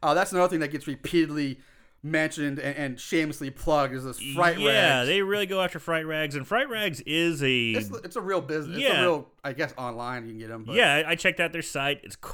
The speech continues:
Speaker 2: bunch of cool fucking shirts, a bunch of cool theme, horror themed shirts, you
Speaker 1: Yeah.
Speaker 2: know. So yeah, so I guess they, uh, one, one of the owners or something. I don't know.
Speaker 1: I,
Speaker 2: what
Speaker 1: I think the guy who, yeah, I guess th-, they either the, the guy who plays our main character Ben, or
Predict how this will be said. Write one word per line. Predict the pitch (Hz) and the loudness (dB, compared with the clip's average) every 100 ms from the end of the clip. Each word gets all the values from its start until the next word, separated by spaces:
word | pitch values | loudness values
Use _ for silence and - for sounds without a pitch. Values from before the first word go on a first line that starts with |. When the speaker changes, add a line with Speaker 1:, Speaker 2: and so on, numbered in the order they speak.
| - | -4
Speaker 2:
bunch | 127 143 | -4 -4
of | 131 | -6
cool | - 131 | -4 -4
fucking | 139 147 143 135 | -4 -6 -6 -8
shirts, | - 143 147 117 | -2 0 -2 -4
a | |
bunch | 123 123 | -6 -6
of | |
cool | - 127 131 | -6 -4 -4
theme, | 131 - 120 135 131 - | -4 -6 -6 -6 -10 -6
horror | 139 143 135 | -2 0 -2
themed | 139 135 | -4 -6
shirts, | 127 131 139 120 127 | -4 -4 -4 -4 -6
you | |
Speaker 1:
Yeah. | 113 | -4
Speaker 2:
know. | 113 | -4
So | 123 110 107 107 - - _ _ | -4 -2 -2 -2 -6 -20 _ _
yeah, | - 123 120 | -2 0 0
so | 120 120 | 0 0
I | |
guess | 117 147 | 0 -2
they, | - 131 123 | -2 -2 0
uh, | 117 110 107 - - - _ _ - | -2 -4 -8 -12 -20 -20 _ _ -16
one, | - 98 | -14 -12
one | 95 95 | -8 -8
of | - | -8
the | |
owners | 98 170 240 226 | -6 -4 -4 -4
or | 214 | -4
something. | 220 214 | -2 2
I | 220 | 4
don't | |
know. | 220 | 6
Speaker 1:
I, | 220 | 8
Speaker 2:
what | 226 | 8
Speaker 1:
I | 240 | 6
think | 320 359 | 2 -4
the | 240 | -4
guy | 165 180 190 196 | 0 4 4 4
who, | 185 165 - - - | 0 -6 -10 -20 -8
yeah, | 170 160 143 | -2 0 0
I | 147 | -2
guess | 139 185 180 | 0 -2 -2
th-, | 170 156 | -14 -12
they | 151 156 147 - _ _ _ - | -6 -4 -4 -10 _ _ _ -8
either | 170 175 160 | -2 0 -2
the, | 143 | -4
the | 135 | -10
guy | 147 208 | -2 0
who | 240 | 0
plays | - 175 160 | 0 0 0
our | |
main | 147 143 | -2 -4
character | 156 131 131 | -4 -4 -8
Ben, | 123 127 117 113 110 - - - - | -6 -6 -6 -10 -16 -20 -20 -20 -10
or | 156 143 143 135 | -4 2 2 2